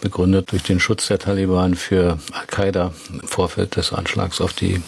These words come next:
auf das World Trade Center verstanden haben. Also es ist eine interessante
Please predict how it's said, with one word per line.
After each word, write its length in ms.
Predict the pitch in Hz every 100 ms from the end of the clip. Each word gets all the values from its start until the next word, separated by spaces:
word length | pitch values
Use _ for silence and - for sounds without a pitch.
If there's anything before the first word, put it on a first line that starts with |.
| - - -
auf 100 | 107
das 240 | 95 -
World 140 | 87
Trade 220 | - - -
Center 340 | - 87 85
verstanden 420 | - - 87 90
haben. 200 | 82 92 - - - -
Also 160 | 117 131
es 80 |
ist 40 | 131
eine 60 | 135
interessante 540 | - 120 123 123 117